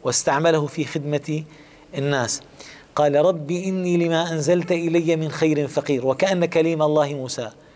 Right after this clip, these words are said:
يقول لنا الله عز وجل من خلال هذه الرسالة ال-، الأدبية أنك إن وفقت لعمل ه-،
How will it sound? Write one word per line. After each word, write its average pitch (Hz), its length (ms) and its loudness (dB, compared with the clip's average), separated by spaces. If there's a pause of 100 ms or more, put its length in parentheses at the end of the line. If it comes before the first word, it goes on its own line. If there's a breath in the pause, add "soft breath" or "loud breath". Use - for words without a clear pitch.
(380 loud breath)
يقول 160 300 2
لنا 147 420 0
الله 143 260 2
عز 127 220 0
وجل 135 200 -2
من 135 140 -8
خلال 143 540 0 (100)
هذه 127 300 -4
الرسالة 131 440 2
ال-، 139 480 -8 (400 loud breath)
الأدبية 131 640 0 (560 loud breath)
أنك 156 640 0 (160)
إن 147 120 -2
وفقت 151 560 0
لعمل 147 500 2
ه-، 143 180 -4